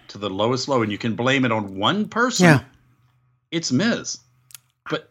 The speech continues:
Speaker 1: no, he doesn't wanna kill Miz. He doesn't wanna kill Tucker. What? I don't know.
Speaker 2: And they're on different show than he is. So now Tucker's a jobber on Raw, and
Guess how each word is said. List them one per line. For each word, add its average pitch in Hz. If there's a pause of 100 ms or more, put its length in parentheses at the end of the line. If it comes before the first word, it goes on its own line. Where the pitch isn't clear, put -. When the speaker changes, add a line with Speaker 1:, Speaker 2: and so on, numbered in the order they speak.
(120)
Speaker 1:
no, 170
he 131
doesn't 156
wanna 202
kill 208
Miz. 131
He 113
doesn't 107
wanna 165
kill 180
Tucker. 127
What? 90 (440)
I -
don't -
know. - (520)
Speaker 2:
And 220
they're 202
on 180
different 151
show 156
than 127
he 104
is. - (1300)
So 175
now 170 (500)
Tucker's 233
a 240
jobber 147
on 123
Raw, 120 (920)
and 151